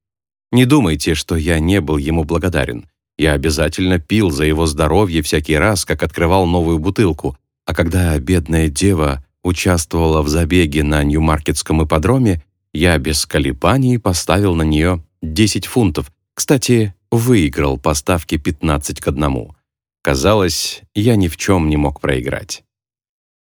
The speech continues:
Не то чтобы я не следил за событиями из своего маленького рассадника излишеств. Об исчезновении Эффи Честер написали в «Таймс», упомянув,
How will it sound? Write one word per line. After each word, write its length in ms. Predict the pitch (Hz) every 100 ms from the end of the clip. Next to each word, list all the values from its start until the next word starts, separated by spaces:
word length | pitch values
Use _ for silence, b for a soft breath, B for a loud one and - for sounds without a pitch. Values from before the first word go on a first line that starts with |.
| -
Не 100 | 107
то 160 | 151 135
чтобы 540 | - 104 92 82 71 - _ 95
я 220 | 87 90
не 120 | 87
следил 440 | - 90 85 107
за 140 | 85 80
событиями 720 | 85 80 98 - 80 78 78
из 220 | - 85
своего 360 | - 82 80 82
маленького 520 | 85 80 76 - 76
рассадника 680 | 87 - 87 73 82 - 95
излишеств. 640 | 92 98 80 - - - _ _ _ _ -
Об 160 | 80 98
исчезновении 720 | 120 107 113 156 160 139 -
Эффи 380 | 135 151 - 117
Честер 520 | 101 120 117 - 98
написали 520 | 95 85 87 - 101
в 100 | 107
«Таймс», 500 | - 78 67 65 - - _ _ -
упомянув, 720 | 82 80 85 85 107 98 -